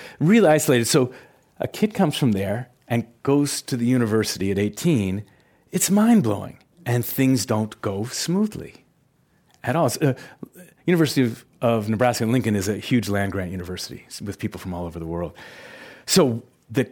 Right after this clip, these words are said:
the answer was, "Bring in artists," which makes it one of the most forward-thinking programs that I've seen to this day, and I worked with them twenty plus years ago. So bring in artists. So they bring in a, a trumpet player from, from Texas,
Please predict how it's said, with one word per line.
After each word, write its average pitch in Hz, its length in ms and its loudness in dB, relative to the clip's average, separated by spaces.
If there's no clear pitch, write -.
the 123 240 -4
answer 214 400 6
was, 110 400 0
"Bring 151 280 4
in 139 140 4
artists," 110 760 -2
which 113 280 -6
makes 196 240 -2
it 131 160 -2
one 117 180 -4
of 123 80 -2
the 107 120 0
most 104 300 -4
forward-thinking 110 560 -2
programs 101 460 -2
that 101 100 -2
I've 135 200 0
seen 95 300 -2
to - 140 0
this 123 200 2
day, 139 240 4
and 95 120 -2
I 104 80 0
worked 104 220 -2
with 92 80 -2
them 90 180 -8
twenty 98 220 -8
plus 87 300 -10
years 107 160 -4
ago. 78 160 -8
So 135 80 0
bring 139 200 2
in 175 80 4
artists. 185 280 4
So 131 100 4
they 120 120 4
bring 127 220 2
in 127 160 4
a, 113 320 2
a 113 120 -2
trumpet 127 300 -2
player 127 260 2
from, 110 320 -2
from 110 220 -4
Texas, 117 460 -2